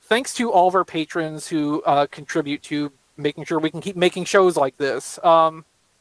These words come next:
of course, we have our, uh, History on the Fives podcast, uh, which is exclusive for our patrons. And Brian has started the new practice of, uh, inviting,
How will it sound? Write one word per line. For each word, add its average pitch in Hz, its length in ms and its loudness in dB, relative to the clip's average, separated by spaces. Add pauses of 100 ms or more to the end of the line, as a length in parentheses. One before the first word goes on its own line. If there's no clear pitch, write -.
of 180 80 -4
course, 208 400 0
we 196 140 -6
have 226 300 2
our, 185 340 2
uh, 151 180 2
History 196 260 -2
on 175 80 2
the 160 80 -10
Fives 160 340 2
podcast, 170 680 -2 (600)
uh, 147 200 4
which 156 180 -2
is 151 140 0
exclusive 165 520 -6
for 160 140 0
our 151 80 -2
patrons. 190 640 -8 (680)
And 156 320 -4
Brian 165 300 2
has 156 280 -4
started 151 440 -2
the 156 60 -20
new 156 140 -6
practice 160 500 0
of, 143 400 2
uh, 147 200 2
inviting, 147 580 -4